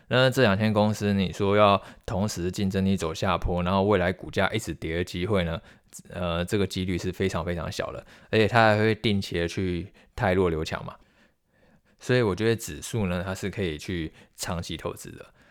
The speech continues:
而在一九九九年的时候呢，有一个叫 Glassman 的人，他出版了一本书，叫做《道琼三万六千点》。现在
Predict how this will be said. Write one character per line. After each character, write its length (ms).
而 100
在 120
一 160
九 160
九 100
九 140
年 100
的 100
时 160
候 180
呢， 200
有 120
一 80
个 140
叫 180
Glassman 420
的 240
人， 180
他 120
出 160
版 200
了 80
一 80
本 180
书， 300
叫 120
做 380
《道 180
琼 240
三 220
万 180
六 140
千 200
点》。 140
现 180
在 480